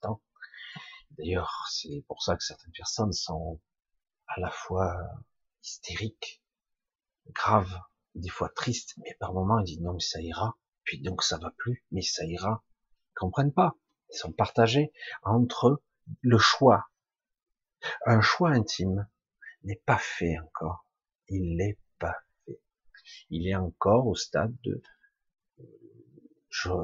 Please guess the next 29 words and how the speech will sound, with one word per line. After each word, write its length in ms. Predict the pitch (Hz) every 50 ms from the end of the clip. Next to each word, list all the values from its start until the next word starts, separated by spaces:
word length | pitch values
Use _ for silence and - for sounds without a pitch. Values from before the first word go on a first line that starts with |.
| 85 - 64 - 73
je 80 | 80
sais 240 | 78 - - - - -
pas. 340 | - 76 69 - - 80 71 - _ _ _ _ -
Je, 140 | - -
je 140 | - - -
peux 100 | - 127
pas 200 | - - 147 143
y 100 | 135 123
croire. 420 | - - - 95 80 73 - - _ _ _ _ _ _ _ _ _ _ -
C'est, 200 | - - - -
c'est 180 | - - 110
trop 220 | - - 113 117 127
gros. 400 | 117 117 139 135 117 - - _ _ _ _ _ _ _ _ _ _ _ _ _ _ -
C'est 160 | - - -
pas 100 | - 90
possible 480 | - - 113 - - - 202 185 135
que 140 | - - 98
des 160 | 87 - 98
gens 280 | 98 98 - 165 185 175
veulent, 460 | 117 95 107 120 135 131 113 101 98 - - _ _ _ _ _ _ _ _ _ _ _ _ _ _ _ _ _ _ _ _ _ _ _ _ _ _ _ _ _ _ _ _ - _ _ _ _ _ -
quand 200 | - - - -
même, 320 | 127 151 139 104 87 80 64 58 - - - -
seront 320 | - - - - - 113
des 160 | 123 104 85 -
cobayes 500 | - - - 92 - 139 160 170 139 104
à 60 | 82
échelle 300 | 80 - - - - 135
planétaire, 580 | - - 98 - 113 139 143 - - 247 - -
quoi. 120 | - -